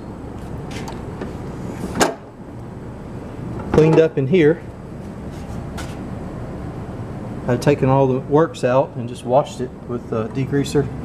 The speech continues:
and water, and then, uh, re-lubricated everything that got washed, you know, so it all moves freely.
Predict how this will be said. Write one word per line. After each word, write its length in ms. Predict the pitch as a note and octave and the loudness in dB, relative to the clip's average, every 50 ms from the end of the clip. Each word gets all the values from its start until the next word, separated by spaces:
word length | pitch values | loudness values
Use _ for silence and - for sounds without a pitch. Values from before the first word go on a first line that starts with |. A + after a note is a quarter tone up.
| - - - - - - - - - | -8 -8 -8 -8 -8 -8 -6 -2 2
and 200 | - A#2+ A#2 B2 | 2 4 6 6
water, 400 | C#3+ C#3 C3 B2+ C3 D3+ F#3 - - | 6 6 6 6 4 2 2 0 0
and 120 | D#3 C3 B2 | 2 4 6
then, 280 | C3 C3 C3 C3 B2+ | 6 8 8 8 8
uh, 80 | A#2+ A#2+ | 8 8
re-lubricated 720 | A#2 C3 D3 C#3+ C3 D3 C#3+ C3+ B2 - D3 C#3 C3 A#2+ B2+ | 8 8 6 6 6 6 4 4 4 4 4 4 4 2 2
everything 440 | C3+ B2+ C3 - - C3+ C3 C3+ | 2 2 2 4 4 6 6 6
that 80 | C3+ C3 | 6 4
got 180 | C3 A#2+ - A#2+ | 2 2 4 4
washed, 420 | C3+ C#3+ B2+ B2 C3 - B2 - | 4 6 6 4 2 2 0 2
you 60 | B2 | 2
know, 160 | A#2+ A#2+ C3 | 2 4 4
so 800 | E3 - - - - - - - - - - - - - - - | 4 2 2 0 -4 -14 -18 -18 -18 -16 -16 -16 -16 -12 -6 -4
it 80 | B2 A2+ | -2 0
all 140 | A#2+ B2 B2 | 0 0 2
moves 240 | B2 C3 B2+ A#2 - | 2 2 0 0 -2
freely. 400 | - - B2+ B2+ B2 D3 D3+ | -2 0 0 2 2 2 0